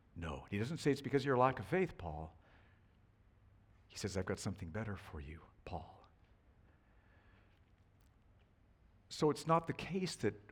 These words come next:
we see God doing that all the time. Does he do that some of the time? Absolutely. And we love that when he does that, but he doesn't do it all the time. So I don't think that the Bible calls us that we're supposed to try to believe that that's what he's gonna do all the time, because he,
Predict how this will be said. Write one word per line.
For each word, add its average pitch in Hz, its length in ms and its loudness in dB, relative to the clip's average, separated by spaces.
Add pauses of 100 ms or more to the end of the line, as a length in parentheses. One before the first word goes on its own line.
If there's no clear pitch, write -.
we 127 80 -6
see 113 580 -2 (680)
God 101 240 2
doing 101 200 0
that 92 160 2 (220)
all 92 200 2
the 87 100 -8
time. 82 400 -6 (500)
Does 131 180 6
he 175 80 2
do 160 140 6
that 165 160 12
some 165 200 4
of 165 80 0
the 185 100 8
time? 190 480 2 (440)
Absolutely. 143 1000 2 (460)
And 120 140 2
we 117 120 2
love 139 420 2
that 104 180 4
when 92 120 -4
he 82 80 -6
does 76 300 -8
that, - 360 -16
but - 80 -4
he 117 100 -4
doesn't 135 400 -4 (240)
do 127 200 -2
it 107 120 -2 (380)
all 117 380 6
the 113 80 -6
time. 120 440 -2 (280)
So - 160 0
I 107 40 2
don't 139 300 4
think 117 240 -2
that 113 160 -2
the 113 80 -6
Bible 104 340 2
calls 113 400 -2
us 101 120 -6
that 117 100 -6
we're 101 60 -8
supposed 117 220 -4
to 110 60 -4
try 113 200 -2
to 110 100 0
believe 135 540 -4
that 110 120 -4
that's 110 200 0
what 107 80 -4
he's 98 80 -10
gonna 95 120 -6
do 95 160 -4
all 85 80 -2
the - 80 -10
time, 90 300 -8
because 104 300 -6
he, 117 180 -2